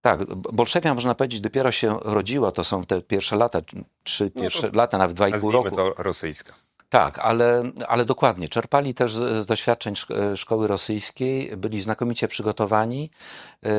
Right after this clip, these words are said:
Speaker 1: i, mm, i rozgrywali delegację polską między, y, między sobą. E, tu jeszcze wspomnijmy o tym, że sytuacja, e, bolszewików, e, jesienią tysiąc dziewięćset dwudziestego roku była tragiczna.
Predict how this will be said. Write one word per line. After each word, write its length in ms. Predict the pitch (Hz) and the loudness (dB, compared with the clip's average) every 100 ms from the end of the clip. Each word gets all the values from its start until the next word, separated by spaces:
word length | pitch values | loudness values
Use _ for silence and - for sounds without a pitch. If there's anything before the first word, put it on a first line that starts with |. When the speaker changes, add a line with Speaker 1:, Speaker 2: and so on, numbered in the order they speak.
| 107 113 _ 120 | 0 -2 _ -6
Speaker 1:
i, 540 | 120 127 123 123 127 - | -4 -2 -2 -2 -4 -8
mm, 760 | 107 110 110 110 110 110 110 110 - _ _ - | -10 -8 -6 -4 -4 -4 -6 -8 -14 _ _ -2
i 100 | 117 | 0
rozgrywali 560 | 113 127 123 131 107 | 0 -2 2 2 2
delegację 460 | 87 90 107 - 101 | -2 -2 0 0 -2
polską 340 | 98 92 - | -4 -4 -4
między, 440 | 87 80 78 87 - 87 85 87 90 - | -6 -6 -6 -8 -10 -10 -10 -10 -12 -12
y, 20 | |
między 300 | 92 90 90 | -8 -6 -2
sobą. 360 | - 80 71 - - - - - | 0 -2 -6 -16 -14 -14 -12 -4
E, 240 | 98 95 | -4 -4
tu 140 | - 139 | -2 0
jeszcze 220 | - 120 | 2 0
wspomnijmy 460 | - 117 139 120 | -2 -2 0 0
o 60 | 131 | 0
tym, 180 | 135 113 | 0 0
że 180 | 113 113 - 107 | 2 0 -4 -2
sytuacja, 880 | - 107 117 139 - 120 110 104 107 107 | -2 -2 -2 0 0 2 2 2 -2 -6
e, 140 | 98 | -6
bolszewików, 800 | 92 101 - 107 139 107 101 - | -4 -2 -4 -4 -8 -6 -6 -6
e, 280 | 98 98 98 | -4 -4 -4
jesienią 540 | 98 - 123 113 95 | -4 -4 -4 -4 -6
tysiąc 280 | 92 - 92 | -6 -8 -6
dziewięćset 260 | 107 95 92 | -4 -4 -4
dwudziestego 360 | 98 104 95 | -4 -2 -2
roku 200 | 92 - | -2 -4
była 380 | 104 104 110 113 | -6 -2 0 -2
tragiczna. 600 | - 120 117 110 - | -4 -6 -4 -4 -4